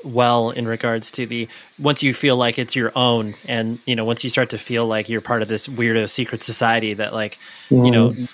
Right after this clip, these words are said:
Speaker 1: your parents don't understand, but your siblings are kinda like, "Well, you know, I, I don't know what Chris is getting into. Like, he's taking this farther than we did, but that's fine." <laughs>
Speaker 2: Yeah.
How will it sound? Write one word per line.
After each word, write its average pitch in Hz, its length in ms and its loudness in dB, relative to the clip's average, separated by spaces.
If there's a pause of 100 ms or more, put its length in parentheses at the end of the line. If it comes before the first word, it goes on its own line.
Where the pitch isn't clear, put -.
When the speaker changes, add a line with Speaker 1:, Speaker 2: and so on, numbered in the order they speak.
(300)
Speaker 1:
your 110 160 0
parents 143 320 0
don't 117 140 2
understand, 110 420 -2
but 120 120 -4
your 113 100 -2
siblings 127 460 2
are 107 80 -4
kinda 110 200 -4
like, 101 220 -6 (120)
"Well, 113 220 -10
you 120 140 -6
know, 110 180 -4
I, 185 340 -8
I 135 100 -6
don't 202 200 0
know 160 160 4
what 131 240 2
Chris - 240 -2
is 120 100 -6
getting 120 220 0
into. 135 360 0
Like, 104 300 -4 (100)
he's 156 120 -6
taking 202 220 4
this 117 100 2
farther 135 300 2
than 107 160 -2
we 143 160 2
did, 95 260 -4
but 104 200 -6
that's - 200 -4
fine." 123 300 2 (180)
<laughs> - 140 -6 (420)
Speaker 2:
Yeah. 117 380 6